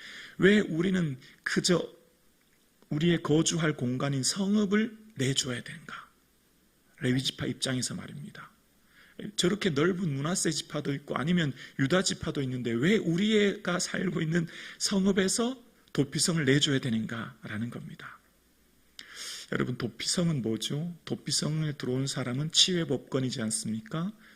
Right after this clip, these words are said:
죽어야 될 사람이 살아야 되는 게 도피성이에요. 어...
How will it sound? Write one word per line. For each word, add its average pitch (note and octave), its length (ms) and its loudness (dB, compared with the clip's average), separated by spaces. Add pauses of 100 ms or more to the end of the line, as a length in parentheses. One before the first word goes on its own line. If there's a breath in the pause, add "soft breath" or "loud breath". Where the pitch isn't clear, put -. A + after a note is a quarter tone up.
(100)
죽어야 D3 380 0
될 C3 140 -2
사람이 B2 440 -4
살아야 F3+ 380 0
되는 A2 240 2
게 B2 100 -2
도피성이에요. - 720 -6 (2500 loud breath)
어... A#2+ 640 -6